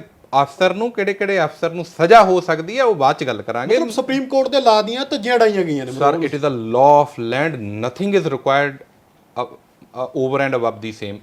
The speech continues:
Speaker 1: it is implemented as it is।
Speaker 2: ਮਤਲਬ
Speaker 1: ਜੋ
Speaker 2: ਵੱਡੇ
Speaker 1: law
Speaker 2: ਵੱਡੇ
Speaker 1: ਬਣ
Speaker 2: ਅਫਸਰ
Speaker 1: ਗਿਆ
Speaker 2: ਫਸ ਸਕਦੇ ਇਹਦੇ ਚ।
Speaker 1: ਸਰ, ਸਜ਼ਾ ਦਾ ਪ੍ਰਾਵਧਾਨ ਹੈ,
Speaker 2: ਹੂੰ।
Speaker 1: ਫਸਣ ਦੀ ਕਿਹੜੀ ਗੱਲ ਹੈ?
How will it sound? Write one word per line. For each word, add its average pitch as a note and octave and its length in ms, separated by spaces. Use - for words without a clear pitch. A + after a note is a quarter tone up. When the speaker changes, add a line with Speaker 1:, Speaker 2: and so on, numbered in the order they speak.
Speaker 1:
it D#3 180
is D#3 60
implemented E3 800
as B2 440
it G2+ 200
is। - 220
Speaker 2:
ਮਤਲਬ F3+ 120
Speaker 1:
ਜੋ D#3 80
Speaker 2:
ਵੱਡੇ G#3 120
Speaker 1:
law A3 160
Speaker 2:
ਵੱਡੇ A3+ 140
Speaker 1:
ਬਣ G#3+ 80
Speaker 2:
ਅਫਸਰ F#3+ 140
Speaker 1:
ਗਿਆ E3+ 200
Speaker 2:
ਫਸ G#3 80
ਸਕਦੇ E3+ 300
ਇਹਦੇ D3 140
ਚ। - 100
Speaker 1:
ਸਰ, F3 240
ਸਜ਼ਾ D3 420
ਦਾ D3+ 100
ਪ੍ਰਾਵਧਾਨ F#2+ 500
ਹੈ, D#3+ 80
Speaker 2:
ਹੂੰ। F3+ 260
Speaker 1:
ਫਸਣ A2+ 180
ਦੀ D3+ 160
ਕਿਹੜੀ E3 260
ਗੱਲ B2 180
ਹੈ? - 60